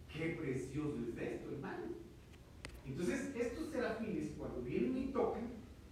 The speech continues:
es poner, imponen manos. ¿Para qué? Con el objetivo de alcanzar, con el objetivo de adquirir,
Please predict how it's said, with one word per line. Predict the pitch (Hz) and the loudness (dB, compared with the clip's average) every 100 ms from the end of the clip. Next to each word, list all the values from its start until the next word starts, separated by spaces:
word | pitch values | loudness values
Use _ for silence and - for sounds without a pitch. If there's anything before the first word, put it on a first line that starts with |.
| - - - - | -14 -14 -8 2
es | 180 | 4
poner, | 180 170 156 160 160 - - 151 | 4 4 2 2 0 -4 -10 -6
imponen | 147 - 185 170 147 135 | -4 -2 2 2 2 0
manos. | 160 170 120 - - - - - - - - - - - - - - | 0 -2 -4 -6 -10 -12 -14 -14 -16 -16 -16 -16 -18 -16 -16 -16 -4
¿Para | - 160 - | 2 4 6
qué? | 226 - - - - - - - - - - - - | 10 10 8 2 -6 -10 -14 -14 -14 -14 -14 -12 0
Con | 190 185 | 8 10
el | 175 170 | 12 12
objetivo | - 160 226 240 | 10 6 6 8
de | 233 | 8
alcanzar, | - - - - - - 190 - - - - - - - - - - | 8 4 2 2 0 0 0 0 -4 -10 -14 -14 -14 -14 -14 -10 -2
con | 160 | 2
el | 165 160 | 4 4
objetivo | 135 202 226 | 2 4 8
de | 226 | 8
adquirir, | - - - 143 160 180 - - | 8 2 0 0 4 6 6 2